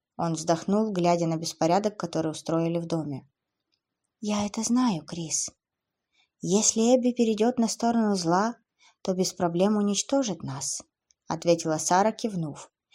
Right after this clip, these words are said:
Она поглядывала на Уилла, который что-то сказал Эбигейл. Сын влюблённо смотрел на девушку. Женщина почувствовала, как в груди кольнуло.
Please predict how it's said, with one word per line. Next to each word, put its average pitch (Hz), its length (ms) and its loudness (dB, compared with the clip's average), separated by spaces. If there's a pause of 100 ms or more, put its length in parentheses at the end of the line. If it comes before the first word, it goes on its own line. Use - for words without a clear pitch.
(260)
Она 247 180 8
поглядывала 277 580 8
на 233 180 8
Уилла, 247 320 8
который 220 340 2
что-то 247 300 2
сказал 220 500 4
Эбигейл. 156 760 -4 (360)
Сын 214 400 4
влюблённо 180 580 4
смотрел 165 480 -2
на 165 140 -2
девушку. 156 600 -4 (520)
Женщина 254 480 6
почувствовала, 247 580 2
как 220 180 2
в 202 100 -6
груди 208 340 2
кольнуло. 214 680 0